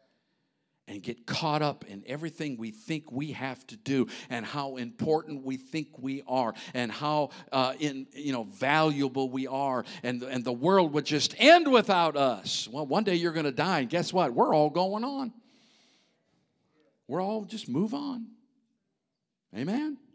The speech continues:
Just stop one day and realize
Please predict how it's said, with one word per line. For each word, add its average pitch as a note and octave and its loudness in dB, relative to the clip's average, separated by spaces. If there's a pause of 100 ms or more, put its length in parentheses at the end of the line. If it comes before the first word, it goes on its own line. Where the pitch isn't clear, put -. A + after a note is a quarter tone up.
(1500)
Just - 0
stop C4 -2
one F3+ -2
day C#3 -2 (220)
and D3 0
realize F3+ 4